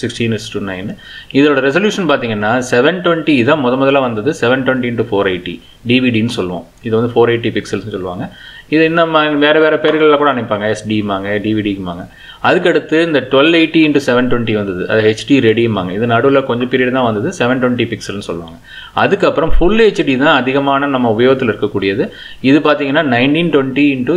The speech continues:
எயிட் ஒன். அதாவது நைன்டீன் டுவென்டினா என்ன அர்த்தம்னா, ஹரிசாண்டல்ல, அஹ், நைன்டீன் டுவென்டி, அஹ், பிக்சல்ஸ் இருக்கும். ஒரு பிக்சல்ல மூணு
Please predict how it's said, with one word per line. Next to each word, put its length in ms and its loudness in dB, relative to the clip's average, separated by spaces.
எயிட் 240 -2
ஒன். 260 2
அதாவது 320 0
நைன்டீன் 240 0
டுவென்டினா 280 0
என்ன 200 2
அர்த்தம்னா, 320 2
ஹரிசாண்டல்ல, 580 0
அஹ், 500 2
நைன்டீன் 440 0
டுவென்டி, 380 2
அஹ், 540 2
பிக்சல்ஸ் 380 -2
இருக்கும். 260 -6
ஒரு 160 2
பிக்சல்ல 460 0
மூணு 220 0